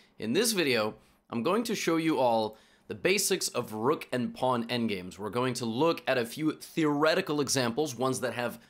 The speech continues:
solutions and concepts already built in, and then at the end we will look at a practical example. Timestamps on the video player as always.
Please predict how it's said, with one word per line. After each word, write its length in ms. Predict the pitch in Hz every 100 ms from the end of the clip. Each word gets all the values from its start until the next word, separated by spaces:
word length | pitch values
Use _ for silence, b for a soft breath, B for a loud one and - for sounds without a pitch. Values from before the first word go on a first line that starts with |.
| b
solutions 760 | - 127 139 196 - 180 175
and 220 | 131 117 113
concepts 520 | 151 156 170 160 -
already 200 | 131 120
built 320 | 117 120 117
in, 240 | 175 190 190 B B -
and 100 | 127
then 140 | 131
at 200 | 131 117
the 140 | 127
end 140 | 151 175
we 100 | 147
will 160 | 135
look 160 | 131 139 123
at 160 | 131
a 80 | 123
practical 580 | 113 - 135 131 123 117
example. 440 | 110 123 113 107
Timestamps 580 | - 139 160 - 156 151
on 60 | 143
the 80 | 120
video 260 | 135 135
player 240 | 123 131 123
as 140 | 117
always. 340 | 117 117 113